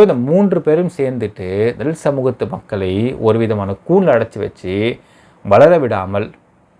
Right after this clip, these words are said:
வளர்ச்சி அடைய விடாமல், தொடர்ந்து தப்பு பண்ணிக்கிட்டு, தொடர்ந்து எல்லா கிரைமும் செஞ்சுக்கிட்டு, நீ கடைசி வரைக்கும் ஹிஸ்ட்ரி ஷீட்டராகவே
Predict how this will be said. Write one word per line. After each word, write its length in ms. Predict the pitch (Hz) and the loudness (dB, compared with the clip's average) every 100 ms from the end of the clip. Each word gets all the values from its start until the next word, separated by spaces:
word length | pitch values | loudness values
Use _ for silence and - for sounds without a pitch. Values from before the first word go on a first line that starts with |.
| _ - | _ -4
வளர்ச்சி 360 | 107 143 - 180 | 0 0 2 2
அடைய 200 | 135 120 | 4 2
விடாமல், 480 | 101 92 90 98 104 - _ _ _ _ - | 0 -4 -4 -4 -4 -8 _ _ _ _ -2
தொடர்ந்து 360 | 113 151 165 | 2 4 4
தப்பு 160 | 123 - | -2 -2
பண்ணிக்கிட்டு, 500 | 127 107 92 - 107 117 - _ _ - | -4 -4 -8 -4 -2 -2 -8 _ _ -2
தொடர்ந்து 460 | 113 117 147 180 143 | 0 2 2 4 2
எல்லா 160 | 113 127 | 4 2
கிரைமும் 300 | 113 123 127 | 2 0 -2
செஞ்சுக்கிட்டு, 500 | 120 104 92 87 110 123 147 - _ _ - | -6 -6 -8 -4 0 0 0 -6 _ _ -8
நீ 80 | 110 | -6
கடைசி 380 | 101 110 139 190 | 0 2 2 4
வரைக்கும் 560 | 175 131 120 - 151 202 208 - - | 4 2 0 -2 -2 -2 -4 -12 -10
ஹிஸ்ட்ரி 340 | 135 - 175 156 | -10 -2 -2 -2
ஷீட்டராகவே 560 | 135 117 113 95 107 | -4 0 2 2 2